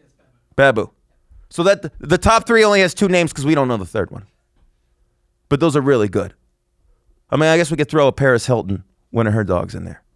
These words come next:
Well, I, I, I mean, this was a heavy tone initially, guys. And I still have to do at least another eight minutes.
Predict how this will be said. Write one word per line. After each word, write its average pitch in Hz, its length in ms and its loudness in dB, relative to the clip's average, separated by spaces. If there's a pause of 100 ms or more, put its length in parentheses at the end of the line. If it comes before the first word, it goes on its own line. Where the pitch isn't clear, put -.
(2500)
Well, 143 280 -4
I, 127 40 0
I, 117 40 -4 (240)
I 147 40 -2
mean, 147 120 2
this 160 160 -2
was 160 120 -2
a 139 60 0
heavy 139 280 -2
tone 135 320 -2
initially, 92 380 -8
guys. 95 420 -16 (960)
And 117 80 -10
I 113 60 -8
still 143 240 -4
have 131 160 -2
to 127 60 -10
do 117 360 -4
at 110 100 -4
least 127 260 -6
another 107 280 -2
eight 95 140 -4
minutes. - 440 -12